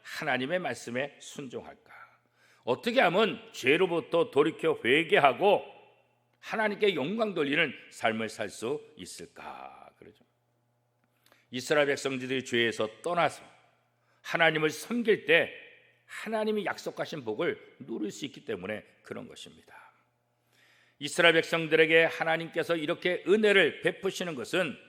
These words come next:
왜 그렇습니까? 이스라엘 백성들의 조상과 맺었던 그 약속 때문에 그런 거예요. 하나님이 이렇게 신실하신 분이에요. "야, 내가 너희 조상하고 약속했지 내가 너하고 약속했냐?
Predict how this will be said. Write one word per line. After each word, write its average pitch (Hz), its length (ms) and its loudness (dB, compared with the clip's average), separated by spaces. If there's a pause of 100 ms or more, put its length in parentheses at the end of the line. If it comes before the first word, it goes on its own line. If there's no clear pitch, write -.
(140)
왜 156 160 4
그렇습니까? 156 720 0 (640)
이스라엘 101 360 -4
백성들의 98 520 -8
조상과 131 480 -10
맺었던 120 520 -8 (180)
그 170 180 -10
약속 - 360 -14
때문에 120 220 -16
그런 - 160 -20
거예요. - 120 -20 (1120)
하나님이 220 400 2
이렇게 262 380 4
신실하신 170 600 -4
분이에요. 101 220 -18 (460)
"야, 160 300 6 (420)
내가 165 280 6
너희 180 260 4
조상하고 180 600 0
약속했지 160 880 0
내가 160 220 6
너하고 160 440 4
약속했냐? 165 800 0